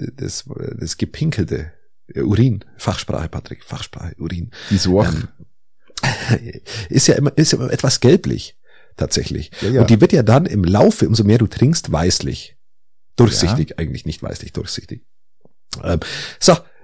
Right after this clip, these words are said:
Speaker 1: ähm, jetzt musst du das natürlich farblich ein bisschen abstimmen, ganz klar. Und dann, zack, kannst du Eisskulptur machen.
Speaker 2: Fantastisch, Christian. Du bringst mir immer auf Ideen, das ist immer echt unglaublich.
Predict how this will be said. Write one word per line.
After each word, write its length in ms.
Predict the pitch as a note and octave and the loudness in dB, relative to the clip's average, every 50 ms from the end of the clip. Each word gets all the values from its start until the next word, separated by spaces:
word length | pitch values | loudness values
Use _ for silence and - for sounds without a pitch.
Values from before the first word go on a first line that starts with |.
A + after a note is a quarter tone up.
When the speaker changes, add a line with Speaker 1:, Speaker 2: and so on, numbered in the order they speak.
| - - - | -14 -4 2
Speaker 1:
ähm, 260 | - A2+ A#2 G#2+ G#2 - | 4 6 6 6 4 4
jetzt 240 | - B2+ B2 - A2+ | 2 2 2 4 4
musst 180 | C3+ - - | 4 6 6
du 40 | F#3 | 6
das 140 | D3 C#3+ - | 4 6 4
natürlich 220 | C#3+ - C#3 B2 | 4 4 4 4
farblich 320 | - - D3 E3+ - F3 - | 4 4 2 4 4 2 2
ein 40 | A#2+ | 2
bisschen 160 | B2 - A#2 | 2 2 2
abstimmen, 420 | - - - - - E3 G3 G#3 | 2 2 0 4 4 4 4 4
ganz 200 | F3 A#2 G#2 - | 2 0 0 -2
klar. 300 | - - - - - F#3 - - - - - - - - - - - - | -2 -2 -2 -2 -2 -4 -6 -12 -20 -20 -20 -20 -20 -20 -20 -20 -20 -12
Und 300 | - - A2 A#2 G#2 - | -2 2 2 4 6 6
dann, 260 | G2+ A#2 E3 G3 E3+ - | 4 4 4 0 -2 0
zack, 360 | - F3+ - - - - - - - - - - | 0 -2 -2 -2 -16 -18 -18 -20 -20 -20 -20 -12
kannst 260 | - - B2 B2+ - - | -6 -4 -4 -2 -2 -2
du 60 | - | 0
Eisskulptur 480 | - C#3 - - - - - - - | 0 0 -2 -2 -4 -6 -4 -4 -6
machen. 280 | - - - F#2 - A2 - | -6 -4 -6 -8 -10 -10 -8
Speaker 2:
Fantastisch, 480 | - A#2 A#2 A#2+ A#2+ - - A2+ - | -6 -4 -4 -4 -6 -6 -10 -14 -12
Christian. 260 | - - - - - - - - - - - - - - - | -12 -12 -10 -10 -10 -10 -12 -16 -18 -16 -16 -16 -14 -8 -2
Du 60 | - | 4
bringst 220 | A2+ A#2+ C#3 - | 4 4 4 4
mir 80 | - B2+ | -2 -2
immer 120 | B2 A2 | 0 2
auf 100 | G2+ F#2 | 4 6
Ideen, 300 | G2+ F#2+ G2 G#2 A2 C3+ | 4 6 6 6 4 6
das 120 | C3+ A2+ A2 | 4 2 0
ist 100 | G2+ F#2+ | 0 -2
immer 180 | F2 D#2 G1+ | 0 0 -2
echt 160 | G1+ - - - | -2 -4 -4 -2
unglaublich. 440 | - - - - - - A#2 - | -2 0 0 -2 -2 -2 -4 -4